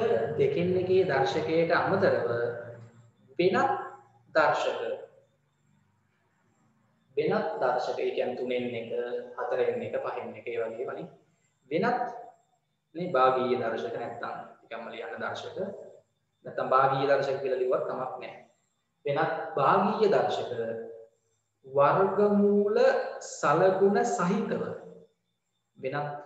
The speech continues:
භාගීය දර්ශක, වෙනත් භාගීය දර්ශක වර්ගමූල සලකුණ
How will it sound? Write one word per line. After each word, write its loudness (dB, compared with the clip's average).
භාගීය 0
දර්ශක, -4
වෙනත් -4
භාගීය 0
දර්ශක -2
වර්ගමූල 2
සලකුණ 0